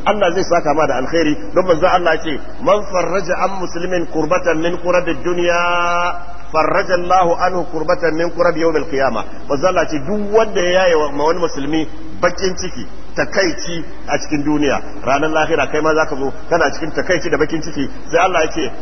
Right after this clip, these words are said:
"Ai, ka manta ne, ka yi zakka, ka yi kaza, ka zama shiga gidan kurkuku." Ka ce, Wani a sake shi ya je gidan iyayensa, wani, wani a sake shi ya je wajen iyalansa, wacce a sake ta ta koma gidan mijinta, wani kaza ka bibbiya wannan dubu goma, wannan dubu ashirin, kafin ka fita ka kashe dubu ɗari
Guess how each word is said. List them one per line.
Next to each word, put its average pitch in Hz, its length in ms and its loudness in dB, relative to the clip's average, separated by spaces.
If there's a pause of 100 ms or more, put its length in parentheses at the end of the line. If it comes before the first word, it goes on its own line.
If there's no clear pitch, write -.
"Ai, 190 320 2
ka 185 160 4
manta 190 380 2
ne, 156 180 -2 (380)
ka 196 140 4
yi 208 60 2
zakka, 165 320 -2
ka 175 140 -2
yi 180 80 2
kaza, 151 260 -2
ka 208 160 0
zama 226 200 0
shiga 180 180 0
gidan 190 220 0
kurkuku." - 420 -4 (400)
Ka 175 100 4
ce, 190 120 0
Wani 170 240 4
a 139 100 -2
sake 165 260 -4
shi 165 160 -4
ya 143 140 2
je 151 120 -2
gidan 156 220 0
iyayensa, 127 480 0 (320)
wani, 170 460 2
wani 185 220 2
a 156 100 -2
sake 175 240 -4
shi 175 80 -4
ya 160 100 -2
je 170 60 0
wajen 170 260 0
iyalansa, 143 500 0 (220)
wacce 202 260 0
a - 100 0
sake 190 220 -2
ta 175 120 0
ta 147 100 0
koma 180 260 2
gidan 165 200 0
mijinta, 147 360 -4 (220)
wani 196 240 2
kaza 165 320 -2
ka 190 80 2
bibbiya 190 380 2
wannan 196 260 2
dubu 180 240 -2
goma, 180 200 0
wannan 180 220 2
dubu 190 220 -2
ashirin, 170 380 2 (220)
kafin 160 300 2
ka 208 120 -2
fita 175 180 -2
ka 196 160 2
kashe 180 260 -2
dubu 180 280 -2 (180)
ɗari 170 240 2